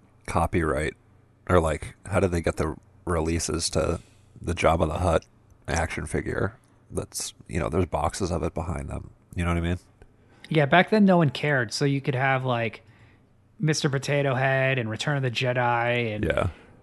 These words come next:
Speaker 2: Playmobil and all the, like
Speaker 1: People were more chill back then.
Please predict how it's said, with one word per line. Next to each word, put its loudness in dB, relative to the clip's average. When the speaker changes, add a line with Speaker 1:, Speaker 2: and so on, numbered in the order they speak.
Speaker 2:
Playmobil 2
and -2
all 0
the, -6
like -4
Speaker 1:
People 0
were 4
more 4
chill -2
back -6
then. -12